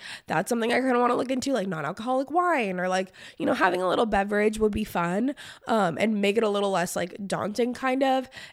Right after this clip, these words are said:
just because I feel like, you know, I'll, it'll be nice to just, like, have something in my hand, like a little beverage. A little beverage is nice.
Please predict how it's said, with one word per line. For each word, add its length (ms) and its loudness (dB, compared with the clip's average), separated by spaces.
just 220 -4
because 400 0
I 160 -2
feel 320 0
like, 400 0
you 120 0
know, 160 -2
I'll, 240 2
it'll 180 6
be 100 2
nice 240 2
to 80 -4
just, 120 -6
like, 120 -2
have 260 0
something 300 -2
in 60 -4
my 100 -6
hand, 260 -8
like 120 -4
a 40 4
little 220 4
beverage. 540 -2
A 40 -6
little 160 -4
beverage 460 -10
is 120 -14
nice. 360 -14